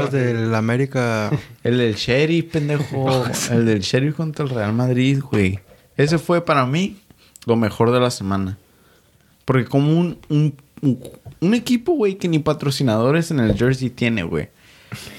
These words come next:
Speaker 2: Le gana al mejor, al mejor equipo de Europa, güey.
Speaker 1: De España.
Speaker 2: De Europa.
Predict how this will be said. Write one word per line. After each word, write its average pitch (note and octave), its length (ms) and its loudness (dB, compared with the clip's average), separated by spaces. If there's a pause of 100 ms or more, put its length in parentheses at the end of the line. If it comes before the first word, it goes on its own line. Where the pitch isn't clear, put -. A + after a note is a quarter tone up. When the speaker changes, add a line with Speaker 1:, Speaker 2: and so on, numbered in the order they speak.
(140)
Speaker 2:
Le B2 240 2
gana D#3 560 0 (240)
al B2+ 160 2
mejor, B2 560 -4 (760)
al B2 200 4
mejor A#2+ 300 2
equipo C3+ 320 0
de B2+ 60 4
Europa, A2+ 280 2
güey. G#2+ 120 -4 (280)
Speaker 1:
De C#3 80 -2
España. A2 440 -4 (640)
Speaker 2:
De - 100 0
Europa. B2+ 500 0